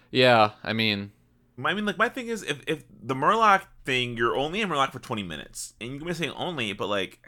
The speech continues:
Speaker 2: it's, I don't know. And, and I have a feeling when I get into combat, it's gonna break. So what's the fucking point? Like, if, if, if it doesn't break in combat, that's, that's a really good strike taken off of it, but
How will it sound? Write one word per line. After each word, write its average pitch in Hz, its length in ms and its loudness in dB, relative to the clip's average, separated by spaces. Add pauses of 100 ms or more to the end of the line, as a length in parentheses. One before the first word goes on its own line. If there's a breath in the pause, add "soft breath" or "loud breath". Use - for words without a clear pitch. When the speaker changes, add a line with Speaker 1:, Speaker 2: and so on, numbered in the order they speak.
Speaker 2:
it's, 151 300 -14
I 208 100 -10
don't 190 100 -8
know. 147 240 -6
And, 131 220 -2
and 190 400 4
I 127 400 4
have 139 100 -8
a 156 60 -12
feeling 117 500 -6 (240)
when 98 220 -4
I 92 80 -2
get 104 160 0
into 135 100 -2
combat, 165 680 6
it's 92 120 -8
gonna 117 200 -2
break. 95 500 -4
So 101 300 0
what's 110 180 0
the 123 80 -6
fucking 131 280 -4
point? - 380 -6
Like, 85 360 -6
if, 117 200 -2
if, 127 180 4 (140)
if 120 320 0
it 147 40 -2
doesn't 160 200 2
break 196 140 0
in 190 80 -12
combat, 185 540 4
that's, 110 320 -4
that's - 320 -6
a 101 60 -4
really 117 440 -2
good 127 400 0
strike 117 540 -2
taken 120 280 -2
off 117 240 4
of 90 120 -10
it, 73 260 -8
but 76 280 -4